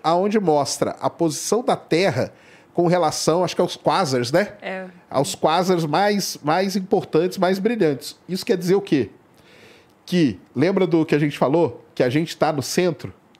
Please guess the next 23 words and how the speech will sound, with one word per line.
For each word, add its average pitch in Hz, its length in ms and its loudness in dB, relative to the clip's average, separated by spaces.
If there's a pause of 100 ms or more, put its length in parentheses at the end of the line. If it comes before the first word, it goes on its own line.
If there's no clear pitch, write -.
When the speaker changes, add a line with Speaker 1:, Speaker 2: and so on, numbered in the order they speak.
(520)
Speaker 1:
Quando 240 380 2
o 196 100 4
E 185 40 2
T 165 320 0
pegar 156 800 -2
o, 120 180 -4
a 120 140 -4
nave, 120 460 -2 (560)
ele 170 200 2
vai 185 100 4
tá 190 140 0
no 233 80 -6
centro - 460 -2 (180)
pra 139 160 0
ele. 110 240 0 (380)
Mas 151 300 0
esses 196 320 -2
quasars, 160 480 0
eles 156 140 -2
estão 185 200 -2
tão 262 280 0
distantes 220 640 -2
que 202 260 -4